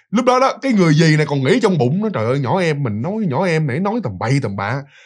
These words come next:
Bà Ly này bà hiền vậy đó, bà tốt bụng vậy đó mà, mà, mà nói người ta chửi chục gì." Đó, thì hai chị em bắt đầu đi, cũng đi thong thả đi thì cũng đi, đi mấy bước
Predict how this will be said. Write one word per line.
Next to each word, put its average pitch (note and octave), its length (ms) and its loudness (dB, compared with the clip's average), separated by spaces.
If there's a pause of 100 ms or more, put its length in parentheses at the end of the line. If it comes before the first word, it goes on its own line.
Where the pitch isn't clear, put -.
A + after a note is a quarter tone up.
(140)
Bà A#2+ 120 0
Ly E3+ 280 4
này C#3 140 0
bà D3 180 0
hiền D#3 580 4
vậy E3+ 340 2
đó, B3 100 6
bà A3+ 140 0
tốt C4 300 2
bụng F3+ 340 0
vậy F3+ 260 0
đó B3+ 100 4
mà, F3 160 2
mà, F3 240 0
mà F3+ 80 0
nói A#3 160 0
người F4+ 240 0
ta G#3+ 220 2
chửi G3+ 240 0
chục E3+ 120 -2 (100)
gì." F3 60 2 (560)
Đó, D3+ 460 2
thì C#3+ 60 0
hai D#3 140 0
chị C#3+ 120 -4
em D3+ 80 -2
bắt F3 60 2
đầu C3+ 140 0
đi, F3+ 100 4 (300)
cũng F#3+ 160 -4
đi F#3 160 2
thong F3+ 260 -4
thả B2+ 220 -2
đi F#3+ 320 2
thì C#3 80 -2
cũng F#3 300 -4
đi, G#3 220 -2
đi G#3 240 -4
mấy B3 180 -2
bước C4 180 0